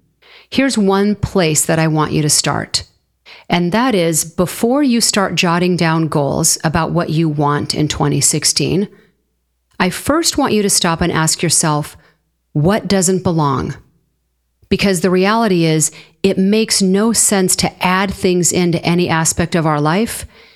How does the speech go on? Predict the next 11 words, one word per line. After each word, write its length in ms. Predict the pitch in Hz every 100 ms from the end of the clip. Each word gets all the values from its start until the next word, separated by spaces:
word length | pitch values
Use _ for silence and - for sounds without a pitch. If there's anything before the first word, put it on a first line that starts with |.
| _ _ _ _
if 100 | 190
there 260 | 175 190 190
are 100 | 170
things 480 | - 233 247 240
there 380 | - 180 175 170 - - -
that 260 | 165 175
really 400 | 160 185 196 202
are 120 | 185
not 240 | 170 165 -
serving 420 | - 170 160 139
us. 440 | 127 - - -